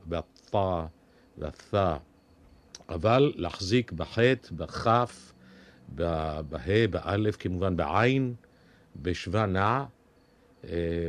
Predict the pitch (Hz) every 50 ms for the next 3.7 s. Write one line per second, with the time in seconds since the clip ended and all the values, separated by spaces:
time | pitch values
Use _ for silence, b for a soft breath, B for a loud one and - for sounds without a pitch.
0 | 82 78 82 - - 113 107 104 101 - - - 131 131 131 123 - - 87 87
1 | 92 92 90 85 85 85 90 82 67 69 65 65 73 76 78 76 78 82 90 87
2 | 92 82 104 110 104 - - - - 90 82 82 104 123 127 131 135 101 78 82
3 | 82 76 - - 90 90 - 87 80 82 80 90 107 123